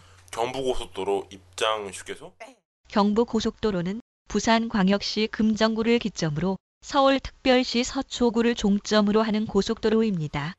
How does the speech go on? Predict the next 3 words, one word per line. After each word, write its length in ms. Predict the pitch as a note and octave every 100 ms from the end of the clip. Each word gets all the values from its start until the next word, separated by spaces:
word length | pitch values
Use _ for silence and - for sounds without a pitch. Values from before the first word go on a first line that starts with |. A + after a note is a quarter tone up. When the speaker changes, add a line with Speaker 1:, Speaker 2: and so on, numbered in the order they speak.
| _
Speaker 1:
서울에서 840 | G3 G#3 F#3+ F3 D3+ C3+ G#2+ - - - - - - -
진입하는 800 | - B2 - B2+ A#2 G2 F#2 - - - - - - - -
쪽인가? 560 | A#2+ G2+ E2+ A2 F3+